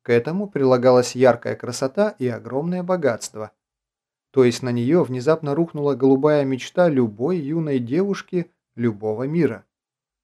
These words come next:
А много ли на свете людей, которые смогут выдержать немедленное и полное воплощение собственно голубой мечты? Эсмеель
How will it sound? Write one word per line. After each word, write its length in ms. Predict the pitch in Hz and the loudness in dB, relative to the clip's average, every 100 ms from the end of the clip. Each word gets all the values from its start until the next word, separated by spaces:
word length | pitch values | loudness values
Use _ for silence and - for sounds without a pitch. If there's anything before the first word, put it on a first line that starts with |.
| _ _ _ _ - | _ _ _ _ -4
А 100 | 120 | -2
много 280 | 175 233 | 0 2
ли 100 | 220 | 0
на 120 | 214 202 | 0 -4
свете 360 | 202 208 196 | -2 -2 0
людей, 340 | 156 160 220 202 | -2 0 0 0
которые 360 | 143 - 170 | -2 -2 -4
смогут 380 | 160 165 160 147 | -4 -6 -6 -8
выдержать 600 | 151 202 196 175 185 - _ | -4 2 2 4 0 -2 _
немедленное 840 | 123 113 127 165 180 170 170 156 _ _ _ _ | -4 -2 -2 0 0 2 0 -2 _ _ _ _
и 100 | 131 | -4
полное 480 | 123 143 175 180 156 | 2 4 6 4 4
воплощение 800 | 147 139 123 - 185 196 185 175 | 4 4 0 0 -2 2 2 0
собственно 600 | - 123 - - 185 185 | -2 -8 -10 -10 -8 -6
голубой 460 | 165 151 113 110 | -2 -2 -2 -6
мечты? 520 | 120 156 - - - _ _ _ _ _ _ _ _ _ _ _ _ _ _ | -8 -12 -10 -8 -10 _ _ _ _ _ _ _ _ _ _ _ _ _ _
Эсмеель 580 | 202 - 143 190 240 190 | -10 -4 0 2 2 -2